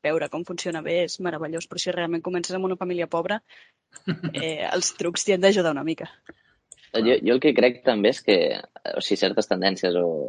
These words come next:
Speaker 2: o, o fórmules com aquesta, no?, de, de, dels codis i els trucs, tampoc és una cosa que jo personalment trobi a faltar. O sigui, així com, com abans quan parlàvem de les inten-, de les intencions de l'autor, que, no?, que hi ha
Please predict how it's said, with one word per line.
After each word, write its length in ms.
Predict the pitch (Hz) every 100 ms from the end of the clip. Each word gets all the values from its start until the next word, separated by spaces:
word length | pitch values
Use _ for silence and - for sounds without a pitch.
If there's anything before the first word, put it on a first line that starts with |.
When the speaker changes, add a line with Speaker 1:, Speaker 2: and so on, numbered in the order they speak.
| -
Speaker 2:
o, 100 | - - - - _ _ _ _ _ -
o 60 | -
fórmules 400 | 95 92 95 92
com 140 | 90 87
aquesta, 320 | 92 - 87
no?, 160 | 82 101
de, 120 | 101 69 58
de, 220 | 76 69 60 52 50 -
dels 220 | 85 78 -
codis 320 | 98 101 95
i 60 | 90
els 140 | -
trucs, 240 | 107 - - _ _ _ _
tampoc 320 | 98 98 110 143
és 80 |
una 140 | 139 113
cosa 220 | 107 131
que 140 | - 98
jo 160 | 87 98
personalment 520 | 107 - 104 101 107
trobi 220 | 98 101
a 40 | 101
faltar. 360 | 82 73 78
O 240 | - _ -
sigui, 240 | 92 80
així 300 | - - 107 98
com, 220 | 135 110 90 76
com 140 | - 92
abans 300 | 92 92 -
quan 180 | - 90
parlàvem 360 | 87 92 87 85
de 100 | 85
les 160 | 90
inten-, 300 | 87 - 85 - -
de 180 | 98 92
les 140 | 98
intencions 540 | 87 87 - 98 95 87
de 100 | 85
l'autor, 540 | 82 - 113 104 90
que, 160 | - 82 69 _ _ _ _ _ -
no?, 140 | 104 117
que 80 |
hi 80 | 92
ha 80 | 90